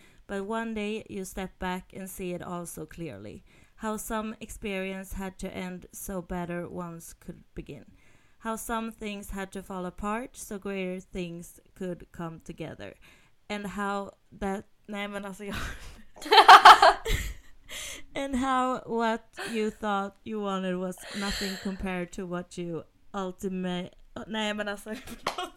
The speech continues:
Det här går ju inte bra. Eh, compared to what you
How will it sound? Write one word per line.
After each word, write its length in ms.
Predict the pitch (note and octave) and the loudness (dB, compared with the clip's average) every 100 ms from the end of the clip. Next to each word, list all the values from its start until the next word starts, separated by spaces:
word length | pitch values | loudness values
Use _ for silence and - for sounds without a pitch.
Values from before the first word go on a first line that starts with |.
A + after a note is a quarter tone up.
| - - - - F#4 G#4 G#4+ G4+ D#4+ | -18 -18 -20 -2 2 6 6 4 0
Det 80 | |
här 240 | D4+ B3+ A#3+ | -2 -2 -2
går 180 | A#3+ A#3 | 0 2
ju 100 | A#3 | 0
inte 240 | G#3 G#3+ | -2 -2
bra. 260 | G#3 G3 - - - - A#4 C5 B4+ | -2 -2 -4 -16 -18 -10 -2 -2 0
Eh, 1120 | A3 A3 G#3+ G#3 G3+ G3 F#3+ F#3 F#3 F#3 - - - | -2 0 0 0 0 -2 -4 -4 -6 -8 -10 -12 -10
compared 460 | A3+ G#3 G#3+ F#3+ F#3 | -10 -6 -4 -4 -6
to 140 | G3+ | -8
what 280 | F#3 F#3 | -8 -8
you 100 | - | -8